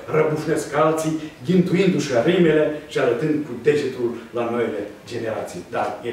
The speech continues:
târziu. Pisica dezarticulată a gramaticii a trecut sfidătoare prin dreptul Academiei franceze. Cadavrul literaturii a început să miroasă.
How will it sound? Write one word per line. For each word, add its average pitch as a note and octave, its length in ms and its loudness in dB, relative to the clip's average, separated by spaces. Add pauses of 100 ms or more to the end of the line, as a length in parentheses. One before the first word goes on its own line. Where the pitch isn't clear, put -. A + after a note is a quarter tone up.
(160)
târziu. F#2+ 440 -8 (360)
Pisica B2 440 -6 (300)
dezarticulată G#2+ 800 -6 (220)
a - 100 -4
gramaticii A#2 680 -4 (280)
a A#2+ 40 2 (100)
trecut C#3 320 -6 (300)
sfidătoare B2 600 -2 (260)
prin A#2+ 240 -8
dreptul G#2 320 -6 (140)
Academiei G#2 680 -6
franceze. F2+ 480 -10 (340)
Cadavrul C3+ 540 0
literaturii C3 580 -4 (220)
a - 100 -10
început - 380 -10
să A2+ 60 -10 (120)
miroasă. A2+ 480 0